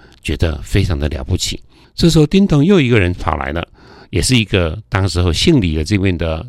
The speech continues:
他的客人，对吧？他叫陈伟。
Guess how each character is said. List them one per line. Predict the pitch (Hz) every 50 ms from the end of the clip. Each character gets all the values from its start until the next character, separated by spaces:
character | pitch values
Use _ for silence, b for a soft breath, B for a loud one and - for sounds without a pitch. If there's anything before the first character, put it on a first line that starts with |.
| -
他 | - - 85
的 | 80 87 82 78 80
客 | - - - 151 117
人， | 87 82 73 78 - B B B B B B B
对 | - 87
吧？ | 76
他 | 67 - 87
叫 | 78 - 85 78 73 67
陈 | - - - 78 107
伟。 | 117 120 -